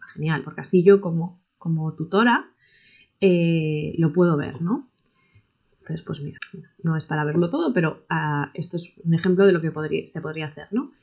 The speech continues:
Vale, ¿qué orientaciones les ha dado al alumnado para, eh, trabajar cooperativamente? Y ya veis que aquí lo voy a hacer un poquito más grande.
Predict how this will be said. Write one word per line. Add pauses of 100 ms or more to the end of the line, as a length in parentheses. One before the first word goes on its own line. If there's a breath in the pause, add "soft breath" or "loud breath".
(320 soft breath)
Vale,
¿qué
orientaciones
les
ha
dado
al
alumnado
para,
eh,
trabajar
cooperativamente?
Y
ya
veis
que
aquí
lo
voy
a
hacer
un
poquito
más
grande.